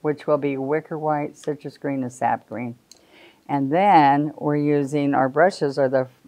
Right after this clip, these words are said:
one-stroke brushes, which are a half inch scruffy, a two script liner, and a five eighths angle brush. Now, we're gonna make this stem and put it on, and we're gonna paint this stem right on our surface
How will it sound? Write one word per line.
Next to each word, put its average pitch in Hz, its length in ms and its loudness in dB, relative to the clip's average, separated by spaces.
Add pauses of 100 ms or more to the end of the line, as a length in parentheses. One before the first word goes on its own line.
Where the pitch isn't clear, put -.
one-stroke 160 680 -6
brushes, 143 480 -4
which 143 320 -8
are 135 480 -6 (460)
a 135 60 -12
half 151 320 -2
inch 143 180 -4
scruffy, 185 760 -4 (360)
a 139 100 -2
two 151 340 -4
script 143 420 -6
liner, 151 580 -4 (440)
and 147 160 0
a 143 60 -4
five 147 380 0
eighths 143 440 -4
angle 135 380 -2
brush. 113 540 -6 (540)
Now, 147 400 2 (160)
we're 156 200 0
gonna 190 200 -2
make 170 240 0
this 143 180 0
stem 151 480 2
and 139 160 -2
put 160 160 -2
it 151 140 2
on, 139 460 2 (120)
and 143 120 -6
we're 143 100 -4
gonna 135 220 -6
paint 226 400 -6
this 113 180 -2
stem 123 400 -2
right 156 240 -2
on 151 240 0
our 156 160 -4
surface 131 640 -4